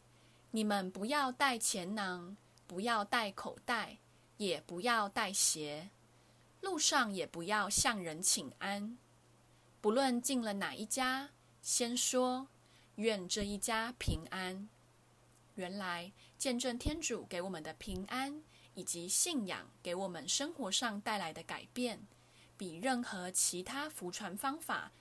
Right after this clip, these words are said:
都更有说服力。无论我们是学生、家庭主妇、生意人、退休人士，每一个基督徒都是耶稣的门徒，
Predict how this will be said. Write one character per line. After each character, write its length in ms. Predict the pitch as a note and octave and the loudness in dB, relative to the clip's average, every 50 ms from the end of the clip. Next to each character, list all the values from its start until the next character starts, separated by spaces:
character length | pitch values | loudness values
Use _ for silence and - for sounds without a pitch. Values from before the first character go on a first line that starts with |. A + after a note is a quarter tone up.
| - - | -16 -8
都 240 | - G3+ F#3 F#3 G3+ - - | -6 -4 -4 -4 -6 -4 -2
更 180 | C#4 B3+ G#3+ F3+ | -2 -2 -2 -2
有 140 | D3 A#2 - | -6 -6 -6
说 240 | - - - G#3 F3+ | -4 -4 -2 -2 -4
服 180 | - - D3+ C3 | -6 -8 -10 -10
力。 240 | - E3 E3 D3+ - - - - - - - - - - - - - - - - - - - - - - - | -12 -12 -12 -14 -14 -18 -20 -20 -20 -20 -20 -20 -20 -20 -20 -20 -20 -20 -20 -20 -20 -20 -20 -20 -18 -8 -4
无 100 | G#3+ A3 | 0 2
论 200 | B3 C4 B3+ B3 | 2 2 2 2
我 100 | A3 G3 | 0 -2
们 140 | F#3 E3+ F3 | -2 0 2
是 160 | F#3+ - A#3 | 2 2 2
学 240 | A3 - - E3+ D#3+ | 2 2 2 2 2
生、 500 | - - - A#3+ A#3 A#3 A#3 A#3+ B3+ C4 - - - - - - - - | 2 4 4 4 2 0 0 -2 -4 -6 -8 -14 -20 -20 -20 -20 -18 -6
家 180 | - - C4 D4+ | -2 0 2 2
庭 200 | D4+ C#4+ A#3+ A3 | 4 2 2 0
主 160 | - F3+ C3 | -2 -6 -6
妇、 420 | - - - - A#3+ A3+ F#3 - - - - - - - - - | -8 -6 -2 0 0 0 -2 -4 -10 -16 -20 -20 -20 -20 -8 -4
生 280 | - - - D4+ D#4 F4 | 0 2 2 2 2 0
意 160 | F4+ E4 C4+ A3+ | 0 0 0 -2
人、 420 | - D#3+ D3+ D3 D3+ D#3 E3+ F#3+ - - - - - - - - | -2 -4 -4 -4 -6 -10 -12 -16 -18 -20 -20 -20 -20 -20 -8 -2
退 160 | - C#4+ A#3+ | 2 2 4
休 240 | - - G#3+ G#3 G#3 | 4 4 2 2 0
人 200 | F#3 D#3+ C3+ C3+ | -2 -4 -2 2
士， 400 | - - - - A3 G3+ D#3 - - - - - - - - - - - - - - - - | 6 6 6 6 6 2 -2 -6 -10 -16 -20 -20 -20 -20 -20 -20 -20 -20 -20 -20 -16 -6 -2
每 160 | G#3+ G3+ F#3 | -2 -2 -2
一 160 | E3+ E3 G3 B3+ | -2 -4 -4 -2
个 160 | B3 E4 D#4 | 0 0 0
基 180 | - - C#4 | 0 0 0
督 200 | C4 C#4 C#4 D4 | 0 -2 -2 -4
徒 420 | D4 - - G#3+ F3+ E3+ E3 E3+ G3+ - - - | -4 -6 -8 -8 -8 -8 -10 -12 -14 -18 -8 -2
都 200 | - G#3 G3+ G#3 | 2 2 2 4
是 300 | A3 - - - A#3 F#3+ | 4 4 4 4 2 0
耶 200 | - - G#3 A#3 | -4 -2 -2 -2
稣 220 | B3+ B3 - C4+ C4 | -2 -2 -4 -4 -4
的 100 | B3+ G#3 | -4 -4
门 260 | F3+ D#3+ D3 D3 E3 | -4 -6 -6 -8 -8
徒， 360 | G3 - - E3 C#3+ C#3 D3 | -10 -10 -10 -10 -10 -10 -12